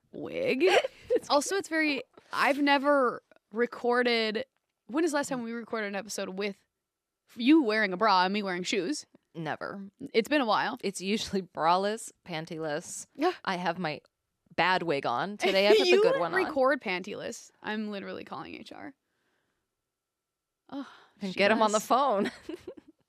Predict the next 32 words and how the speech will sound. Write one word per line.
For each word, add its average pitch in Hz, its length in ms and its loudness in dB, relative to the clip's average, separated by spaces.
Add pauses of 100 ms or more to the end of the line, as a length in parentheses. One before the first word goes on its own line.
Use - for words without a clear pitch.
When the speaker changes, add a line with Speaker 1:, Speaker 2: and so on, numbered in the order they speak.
(240)
Speaker 1:
She - 320 -4
does. 190 560 -2
Speaker 2:
I'm 233 300 6
kidding. 226 120 2
Speaker 1:
Um, 226 40 -8 (600)
and 247 280 6
if 247 140 4
you 240 80 -2
see 262 220 0
me 254 180 2
in 240 80 2
public 220 380 2
or 214 100 4
at 196 100 2
shows 202 320 2
and 208 140 -4
you 196 80 -4
think 196 200 -10
to - 80 -8
yourself, 196 380 -4
"Huh, 294 300 4
Ray 233 440 2 (760)
only 240 320 -2
wears 220 340 0
that 202 300 2
outfit," 185 400 0
you're 202 140 -4
right. 147 300 -2 (220)
Speaker 2:
It's - 240 -8
just - 180 -8
the 196 60 -10
one. 151 360 -14